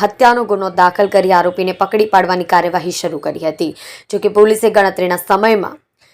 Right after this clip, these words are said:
આરોપીને ઝડપી પાડ્યો હતો. તેની પૂછપરછ કરતા આરોપીએ હત્યા પાછળ કાંદો કાપવાની ઘટનાને લઈને હત્યા કરી હોવાની કબૂલાત કરતા પોલીસ પણ ચોંકી ઉઠી હતી.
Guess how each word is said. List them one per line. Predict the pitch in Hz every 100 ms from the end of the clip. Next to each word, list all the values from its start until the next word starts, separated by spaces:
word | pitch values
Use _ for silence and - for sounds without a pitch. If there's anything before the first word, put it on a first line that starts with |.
| _
આરોપીને | 208 220 247 247 220
ઝડપી | 214 190 185 175
પાડ્યો | 165 165 165
હતો. | 160 170
તેની | 170 202
પૂછપરછ | 202 220 214 226 214 208
કરતા | 220 202 196
આરોપીએ | 190 196 208 202 190 190
હત્યા | 175 185 240
પાછળ | 220 208 185 196
કાંદો | 202 196 233
કાપવાની | 226 196 - 185
ઘટનાને | 180 190 180 196 180 170
લઈને | 175 160 170 170 -
હત્યા | 196 - 233 226
કરી | 208 190
હોવાની | 190 185 180
કબૂલાત | 175 175 170 165
કરતા | - 170 170 160 - - -
પોલીસ | - 240 254 -
પણ | 196 190 - _ -
ચોંકી | 220 - 190
ઉઠી | 175 -
હતી. | 180 202 190